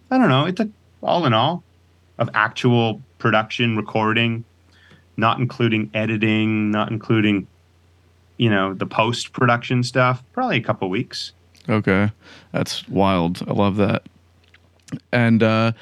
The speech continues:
Speaker 2: I kinda wanna shift gears a little bit, um, 'cause I'm curious about where, like, you're, you're living in Canada now, or still, right?
Speaker 1: Yeah.
Speaker 2: And, uh, what, wha-, um,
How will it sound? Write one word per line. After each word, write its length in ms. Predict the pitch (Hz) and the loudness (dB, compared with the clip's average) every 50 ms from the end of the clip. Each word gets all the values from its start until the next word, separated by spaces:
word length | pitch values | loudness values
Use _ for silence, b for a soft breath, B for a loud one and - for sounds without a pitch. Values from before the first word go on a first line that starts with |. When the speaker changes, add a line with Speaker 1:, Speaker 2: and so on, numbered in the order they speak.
| B B B B B B B | B B B B B B B
Speaker 2:
I 160 | - 131 131 | 0 2 2
kinda 220 | 127 - 175 175 180 | 2 2 2 4 4
wanna 200 | 175 160 135 127 | 4 4 4 4
shift 260 | - - 123 110 - | 2 2 0 0 0
gears 280 | - 123 123 127 120 107 | 2 4 6 6 6 6
a 80 | 117 101 | 4 2
little 280 | 98 110 110 110 104 | 4 4 4 4 2
bit, 360 | 90 101 98 95 90 - - _ _ _ - | 2 2 2 0 0 -4 -12 _ _ _ -4
um, 360 | - 104 101 95 95 95 98 101 | 0 0 2 2 2 2 2 2
'cause 80 | 101 | 2
I'm 140 | 107 101 98 | 2 0 0
curious 540 | - - - 131 131 131 131 135 120 - - | -2 0 2 4 4 6 6 4 4 2 0
about 640 | 110 95 104 101 98 98 98 98 95 - - - - - - | 0 2 2 2 2 2 0 0 -2 -4 -6 -12 -14 -12 -10
where, 760 | - 147 120 110 110 107 107 107 107 104 104 104 101 98 98 b b b b b b b | -6 -4 0 2 2 4 4 4 4 4 4 2 2 0 -2 b b b b b b b
like, 100 | 120 107 | 0 2
you're, 200 | 107 123 127 127 | 4 4 4 4
you're 180 | 123 113 127 131 | 4 6 6 6
living 240 | 131 131 123 127 | 6 6 6 6
in 140 | 123 113 107 | 6 4 4
Canada 460 | - - 123 120 117 110 104 101 101 | 2 2 2 4 4 4 2 2 4
now, 360 | 98 95 95 92 90 107 117 - | 4 4 4 2 0 -2 -2 -2
or 160 | 117 113 107 | -2 -2 -2
still, 560 | - - - 117 117 110 101 101 - - - | -4 -4 0 2 2 2 2 0 -2 -4 -4
right? 320 | - 98 95 95 101 - - _ - - - - _ _ b b b b b b b b b b b b _ _ - | -2 0 0 2 0 0 -2 _ -16 -18 -18 -18 _ _ b b b b b b b b b b b b _ _ -6
Speaker 1:
Yeah. 120 | 107 104 - _ _ _ - - _ _ - | -6 -6 -6 _ _ _ -20 -20 _ _ 0
Speaker 2:
And, 320 | - 123 120 113 110 110 113 | 2 2 4 4 4 4 4
uh, 80 | 110 | 4
what, 220 | 107 117 123 - - | 4 2 2 2 2
wha-, 160 | 113 117 - | 0 0 2
um, 760 | - 113 110 107 104 104 104 101 98 98 98 95 92 104 113 | 2 2 2 2 2 2 4 4 4 4 4 2 0 -2 -6